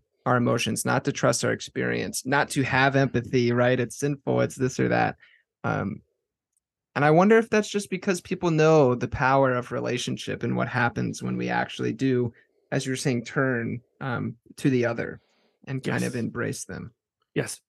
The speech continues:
Speaker 2: Yeah, I, you know, I, I think it's, it usually happens on a more unconscious level. Like, I, I, I don't know that,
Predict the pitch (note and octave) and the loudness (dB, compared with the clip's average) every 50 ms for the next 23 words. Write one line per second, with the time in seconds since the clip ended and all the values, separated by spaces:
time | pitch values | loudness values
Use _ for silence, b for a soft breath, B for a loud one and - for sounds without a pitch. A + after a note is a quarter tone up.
0 | _ _ - - - _ _ B B B B B B B B B B B - G3 | _ _ -20 -20 -20 _ _ B B B B B B B B B B B 2 2
1 | - - - - - D3 - D3 C#3 D3 C3+ A#2 A2+ A#2 - - A#2 A2+ A2 - | 2 2 0 -2 -2 0 0 0 0 0 -2 -2 -4 -6 -6 -6 -6 -6 -6 -8
2 | A#2 - - G2+ - - - - - A#2+ G#2+ - _ _ _ - A2+ A2 A2 G2+ | -10 -10 -12 -12 -12 -12 -12 -12 -10 -12 -12 -14 _ _ _ -8 -6 -6 -6 -6
3 | - - F#2+ F2+ G2+ G#2 A2 - - G2+ G2 G2+ G2+ G2+ G2+ G2 G2 G2+ G#2 G#2 | -6 -6 -8 -6 -6 -8 -8 -8 -10 -10 -10 -10 -10 -8 -8 -6 -4 -4 -4 -4
4 | G#2 - - A2 G#2+ G#2 G#2 G2+ - - - A#2 A2+ G2+ - - - - - G2+ | -6 -6 -6 -4 -4 -4 -4 -6 -8 -8 -6 -4 -4 -6 -6 -10 -12 -12 -8 -6
5 | G2+ G2+ G#2+ A#2+ B2 A#2 - - - B2+ D3 - _ - - G#2 G2+ G#2+ A2 A2 | -4 0 2 2 2 0 -4 -8 -8 -10 -12 -12 _ -6 -4 -4 -2 -4 -4 -4
6 | - G#2 G#2 A2+ A2+ G#2+ G#2 - A2 - - G2+ G2+ G2 G#2+ G#2 G#2 G#2 - | -4 -4 -4 -2 -2 -2 -2 -2 -2 -2 -2 -4 -4 -4 -4 -4 -4 -6 -6